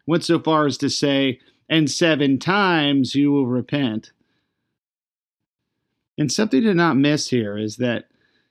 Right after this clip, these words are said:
is, is that for seven years Nebuchadnezzar was absent from his palace and rule. Surely family members went after the throne and fought for power, but as they struggled against each other,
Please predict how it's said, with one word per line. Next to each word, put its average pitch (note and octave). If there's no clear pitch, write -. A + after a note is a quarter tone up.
is, C3+
is D3
that D#3
for D#3
seven F#3+
years C#3+
Nebuchadnezzar C3+
was B2+
absent C3+
from A#2+
his G#2
palace A#2
and G#2+
rule. A2+
Surely G3
family D#3
members B2
went C3+
after C#3
the A#2+
throne B2+
and A#2+
fought -
for C3+
power, C3
but D#3
as G3
they A3
struggled F#3
against E3+
each B2+
other, A2